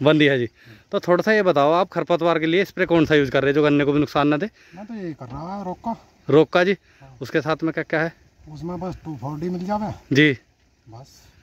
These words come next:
Speaker 1: शुरू के कोर पे कर दो उसे।
Speaker 2: हाँ, सूखे में ही, कोर देने
Speaker 1: अच्छा।
Speaker 2: से भी पहले।
Speaker 1: अच्छा, कोर देने से पहले सूखे में कर दो।
Speaker 2: आठ दिन पहले।
Speaker 1: फिर पानी आठ दिन बाद दो।
Speaker 2: हाँ, आठ दिन बाद।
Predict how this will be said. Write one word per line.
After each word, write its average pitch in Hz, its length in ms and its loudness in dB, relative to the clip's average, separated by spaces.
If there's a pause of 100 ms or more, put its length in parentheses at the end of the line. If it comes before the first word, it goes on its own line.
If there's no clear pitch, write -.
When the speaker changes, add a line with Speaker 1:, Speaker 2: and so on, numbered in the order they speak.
(240)
Speaker 1:
शुरू 170 220 4
के 175 100 0
कोर 180 180 4
पे 170 120 0
कर 151 140 2
दो 151 100 2
उसे। 131 120 -4 (140)
Speaker 2:
हाँ, 127 300 -16 (240)
सूखे 220 300 -8
में 202 120 -2
ही, 131 80 -4 (200)
कोर 190 180 -8
देने 202 80 -2
Speaker 1:
अच्छा। 196 120 -4
Speaker 2:
से 175 80 -6
भी 175 100 -6
पहले। - 220 -10 (180)
Speaker 1:
अच्छा, 147 180 2
कोर 190 200 6
देने 196 180 4
से 196 100 0
पहले 196 220 2
सूखे 214 220 0
में 190 140 4
कर 160 120 4
दो। 165 240 4
Speaker 2:
आठ 175 220 -8
दिन 185 140 -8
पहले। 135 200 -12 (800)
Speaker 1:
फिर 170 120 6
पानी 196 220 4
आठ 208 160 4
दिन 175 160 0
बाद 170 160 2
दो। 170 140 0
Speaker 2:
हाँ, 135 320 -16
आठ 123 300 -20
दिन 113 120 -20
बाद। - 100 -18